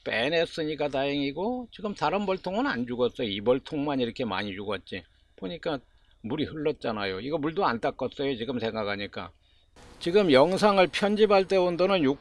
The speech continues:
도이지만 여기는 그늘져가지고 춥다니까요. 봉사자는 비가림 봉사를 전화가지고요.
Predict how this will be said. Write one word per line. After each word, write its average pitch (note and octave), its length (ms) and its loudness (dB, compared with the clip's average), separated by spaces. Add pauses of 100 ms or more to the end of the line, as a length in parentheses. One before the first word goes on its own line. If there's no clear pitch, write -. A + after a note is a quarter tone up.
도이지만 E3 680 4
여기는 D#3 400 4
그늘져가지고 D#3 840 4
춥다니까요. C#3 1120 2
봉사자는 C3 760 0
비가림 C3+ 480 2
봉사를 B2 540 2
전화가지고요. A#2+ 920 0